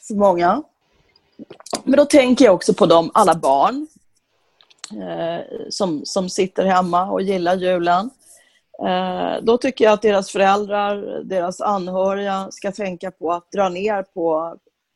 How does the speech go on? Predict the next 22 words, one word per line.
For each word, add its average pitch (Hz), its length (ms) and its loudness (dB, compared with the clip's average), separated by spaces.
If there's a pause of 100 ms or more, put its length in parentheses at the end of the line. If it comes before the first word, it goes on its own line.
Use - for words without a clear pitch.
(120)
alkoholkonsumtionen. 208 1200 -2 (680)
Man 226 160 4
behöver 226 400 6
inte 226 260 0
ha 165 340 0
snaps - 640 -6
till 170 120 -6
skinkan 160 600 -6
kanske 156 360 -6
eller 156 180 0
till 78 420 -2
sillen, 160 480 -2
utan 196 220 -2
man 214 140 0
kan, 240 160 -2
man, 233 220 2 (480)
man 233 140 4
ska 247 260 4
tänka 254 440 0
på 202 240 0
hur 202 180 -2
barnen 226 640 2